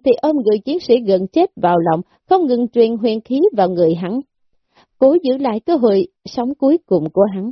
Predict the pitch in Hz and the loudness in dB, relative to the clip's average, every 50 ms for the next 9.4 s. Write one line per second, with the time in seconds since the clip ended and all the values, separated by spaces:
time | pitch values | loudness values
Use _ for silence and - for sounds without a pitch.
0 | - _ _ _ _ - 240 269 277 254 294 262 269 269 - 381 349 269 220 208 | -12 _ _ _ _ -2 -2 -2 0 0 -2 -2 -2 -2 -4 -4 -2 -2 -2 -4
1 | 214 220 - 220 175 170 180 208 233 240 220 196 196 190 196 196 _ _ _ _ | -4 -4 -2 0 0 0 0 0 0 0 2 2 2 2 0 -2 _ _ _ _
2 | - 349 427 403 320 254 240 233 247 277 - 247 220 185 180 185 - 214 226 208 | 2 2 2 4 2 0 -2 0 0 -2 0 0 0 0 0 -2 -2 -2 -4 -4
3 | 208 202 _ - 226 220 247 285 - - 247 226 220 - - 185 147 147 147 143 | -4 -6 _ -8 -8 -6 -6 -6 -6 -4 -4 -4 -4 -2 0 0 0 0 -2 -4
4 | 147 _ _ _ _ _ _ _ _ _ _ _ _ _ _ _ _ _ _ _ | -8 _ _ _ _ _ _ _ _ _ _ _ _ _ _ _ _ _ _ _
5 | - 294 277 277 269 247 269 233 196 226 240 - 220 220 220 220 214 _ _ _ | 0 0 0 0 -2 0 0 0 0 0 -2 -2 -2 -2 -2 -4 -8 _ _ _
6 | - 254 269 277 302 320 - 254 262 269 311 294 - - 269 262 311 381 330 262 | -4 -2 -2 0 -2 -2 0 2 2 2 2 0 0 0 0 0 0 0 2 2
7 | 190 160 190 240 - 208 196 214 240 214 165 160 156 156 156 _ _ _ _ _ | 2 0 0 -4 -2 0 0 0 0 0 -2 -4 -6 -10 -14 _ _ _ _ _
8 | _ _ _ _ _ _ - 269 269 269 277 233 - - 320 370 403 - - 247 | _ _ _ _ _ _ -2 2 4 4 4 2 0 0 0 0 0 0 0 0
9 | 196 226 269 269 247 226 214 226 | 0 0 -2 -2 -2 -2 -2 -4